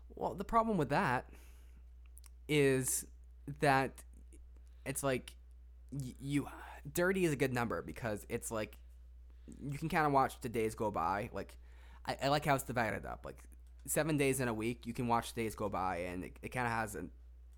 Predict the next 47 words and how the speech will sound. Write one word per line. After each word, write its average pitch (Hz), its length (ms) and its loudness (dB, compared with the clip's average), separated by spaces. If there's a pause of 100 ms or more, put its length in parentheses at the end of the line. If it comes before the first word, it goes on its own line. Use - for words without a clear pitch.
a 139 60 0
nice 131 220 0
time 113 280 -4
frame - 300 -8
to, 92 180 -6
like, 82 260 -6 (420)
"Oh, 113 200 0
the 117 80 -4
week's 120 220 -4
over," 101 300 -2
right? 95 380 -4
Like, 101 220 -6
y-, - 80 -12
you 117 240 -6
can 151 100 0
kinda 135 220 2
say 117 200 0
that, 90 260 -2
and 90 260 -4
it 107 180 -4
feels 123 280 0
like 110 100 -6
it's - 200 -10 (140)
been 113 160 -2
something. - 400 -8
It 85 100 -10
feels 123 280 -2
like 110 80 -6
it's - 140 -8
measurable. 113 580 -4 (1000)
If 127 140 -4
the 139 80 -2
weeks 151 200 0
are 123 60 0
long 127 300 4
enough, 92 300 -2
it's - 140 -10
kinda 107 240 -2
like, 92 500 -6 (720)
"Uh, - 240 -6
I 160 100 -2
can't 165 200 -4
really 131 160 0
measure 117 300 0
this." - 340 -8 (240)
A 123 60 0
month, 147 260 2